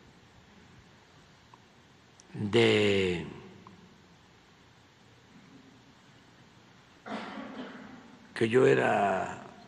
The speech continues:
narcotraficante, pues, todavía sigue, pero en su mejor momento, cuando se pusieron todos de acuerdo, que me echaron un montón,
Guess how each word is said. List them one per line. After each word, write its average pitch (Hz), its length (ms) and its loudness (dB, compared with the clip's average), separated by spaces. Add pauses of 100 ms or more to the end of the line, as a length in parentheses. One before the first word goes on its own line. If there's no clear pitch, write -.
(120)
narcotraficante, 110 1040 -2 (880)
pues, 110 180 -10
todavía 220 320 6
sigue, 220 300 6
pero 95 360 -4 (680)
en 92 120 -8
su 92 380 -8 (380)
mejor 113 280 0
momento, 151 540 -2 (1800)
cuando 98 240 -6
se 98 120 -4
pusieron 117 340 2
todos 135 200 4
de 117 80 2
acuerdo, 120 440 -6 (2000)
que 98 100 -4
me 113 80 0
echaron 127 280 2
un 120 60 -2
montón, 113 560 -2